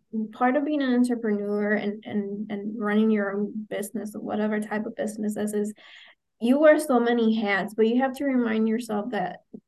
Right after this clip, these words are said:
it's okay to ask for help, and it's okay to seek professional help, like, in a certain, like, "Oh, I need somebody to help me with graphic design because I can't do it." Like, y-,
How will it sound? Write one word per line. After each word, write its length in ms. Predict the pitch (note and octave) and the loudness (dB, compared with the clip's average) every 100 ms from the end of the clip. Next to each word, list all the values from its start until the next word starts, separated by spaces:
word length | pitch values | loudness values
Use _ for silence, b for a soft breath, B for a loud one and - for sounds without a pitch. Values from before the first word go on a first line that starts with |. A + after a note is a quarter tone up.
| _ | _
it's 240 | A#3 A3+ - | 0 0 0
okay 600 | A3 G#3 - G3+ A3+ G#3+ B3+ - | -2 -2 -4 -4 -4 -8 -10 -6
to 140 | A3+ | -6
ask 340 | E3 C#3 - - | -4 -6 -8 -10
for 140 | - | -10
help, 420 | - - - - | -8 -6 -6 -6
and 120 | F#3+ G3+ | -4 -4
it's 180 | G#3+ | -4
okay 560 | B3+ G#3+ - A3 G#3 G#3 | -2 -2 -4 -4 0 0
to 180 | - G#3+ | -2 -8
seek 320 | G#3+ G#3 G3+ - - _ _ _ | -6 -8 -10 -16 -20 _ _ _
professional 880 | A3+ G#3+ F#3+ - G#3+ F#3+ G3 G3+ G#3 B _ | -10 -6 -8 -4 -2 -2 -2 -4 -6 B _
help, 360 | - G#3 C#4+ - | -4 2 2 2
like, 180 | F#3 F3+ | 0 0
in 100 | G3 | -4
a 60 | |
certain, 720 | G#3+ - E3+ G#3 F#3 G#3+ A#3 - - | -4 -4 -4 -4 -4 -4 -8 -10 -8
like, 160 | G3 G3 | -6 -2
"Oh, 140 | B3+ A#3+ | 4 6
I 100 | G#3+ | 6
need 220 | A3 G#3 | 4 0
somebody 320 | A#3 A3+ A3+ | 0 0 0
to 100 | A3+ A#3+ | -2 -6
help 120 | A#3 | -6
me 100 | A#3 | -2
with 180 | A#3+ A#3+ | -4 -2
graphic 400 | C4 C4 G#3+ - | -2 -2 -6 -6
design 280 | - G#3 | -10 -8
because 220 | - - - | -8 -10 -6
I 180 | G#3+ | -4
can't 340 | A#3+ C4+ B3+ B3 | -4 -6 2 2
do 200 | C4 A#3+ | 4 0
it." 120 | - | 0
Like, 200 | - - | -6 -10
y-, 120 | - | -12